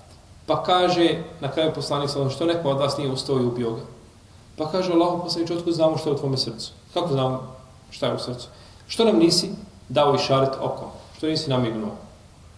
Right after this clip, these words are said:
Pa kaže poslanik, sallallahu alejhi ve sellem: „La yanbaghi li nabiyyin an takuna lahu kha'inatu a'yun.” Poslanik, kaže, ne treba imati oči koje pronevjeravaju. Iako išaret okom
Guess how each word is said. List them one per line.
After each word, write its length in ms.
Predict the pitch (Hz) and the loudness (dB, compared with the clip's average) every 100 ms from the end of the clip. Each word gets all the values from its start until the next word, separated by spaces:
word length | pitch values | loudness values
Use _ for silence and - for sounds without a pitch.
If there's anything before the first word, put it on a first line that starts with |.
| - - - | -20 -20 -4
Pa 140 | - | 0
kaže 240 | 165 139 127 | 2 4 2
poslanik, 360 | 123 127 123 | 0 0 0
sallallahu 240 | 120 113 156 | -2 -4 0
alejhi 100 | 175 | 0
ve 60 | |
sellem: 140 | 196 - - - - - | -2 -6 -14 -20 -20 -10
„La 100 | 131 | 0
yanbaghi 500 | 135 139 127 123 147 - - | 2 4 2 0 -2 -4 -2
li 100 | 127 | 0
nabiyyin 440 | 120 123 120 131 139 - - - - | 2 0 -2 -2 -4 -14 -20 -20 -8
an 80 | 127 | -6
takuna 340 | 120 - 120 | -4 -4 -2
lahu 180 | 113 117 117 - | -2 -2 -6 -2
kha'inatu 480 | 113 117 120 - - | -2 -2 -6 -6 0
a'yun.” 380 | 170 139 147 170 - - - - - | 2 4 2 -2 -6 -14 -18 -20 -10
Poslanik, 400 | 127 - 139 139 | -6 0 2 2
kaže, 180 | 135 123 | 0 0
ne 140 | 123 123 | -2 -2
treba 340 | 135 131 135 | 0 0 0
imati 300 | 131 127 - - | -2 -2 -4 -4
oči 320 | 139 - - - - - - - | -4 -2 -8 -10 -20 -20 -20 -6
koje 280 | 127 123 | -2 -2
pronevjeravaju. 640 | 127 123 117 117 104 - - - - - - - - - - - - - - - | 0 0 2 0 0 -2 -8 -14 -20 -20 -20 -20 -20 -20 -20 -20 -20 -20 -20 0
Iako 380 | 214 226 214 - - - - - | 2 4 2 0 -4 -12 -14 -2
išaret 560 | 180 202 214 262 208 | 2 6 6 6 4
okom 340 | 220 214 196 | 4 6 4